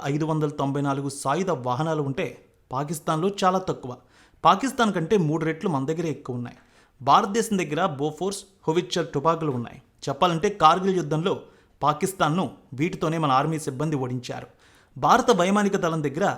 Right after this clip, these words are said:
ఐదు వందల పదమూడు జెట్లతో సహా రెండు వేల రెండు వందల ఇరవై తొమ్మిది విమానాలు ఉన్నాయి. పాకిస్తాన్ దగ్గర పదమూడు వందల తొంభై తొమ్మిది విమానాలు ఉన్నాయి. వాటిలో కేవలం మూడు వందల ఇరవై ఎనిమిది మాత్రమే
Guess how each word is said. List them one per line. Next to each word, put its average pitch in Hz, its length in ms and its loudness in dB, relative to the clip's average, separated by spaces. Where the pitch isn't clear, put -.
ఐదు 185 240 0
వందల 185 260 0
పదమూడు 160 400 0
జెట్లతో 143 480 -4
సహా 170 300 0
రెండు 160 280 0
వేల 185 200 2
రెండు 160 220 -2
వందల 156 260 0
ఇరవై 143 220 -2
తొమ్మిది 143 260 -2
విమానాలు 143 400 -4
ఉన్నాయి. 120 260 -8
పాకిస్తాన్ 226 480 2
దగ్గర 165 220 0
పదమూడు 190 500 0
వందల 170 240 0
తొంభై 143 280 -2
తొమ్మిది 139 260 -2
విమానాలు 139 420 -4
ఉన్నాయి. 123 240 -8
వాటిలో 160 280 2
కేవలం 185 420 2
మూడు 185 200 6
వందల 190 220 4
ఇరవై 170 220 0
ఎనిమిది 165 160 -2
మాత్రమే 156 540 -2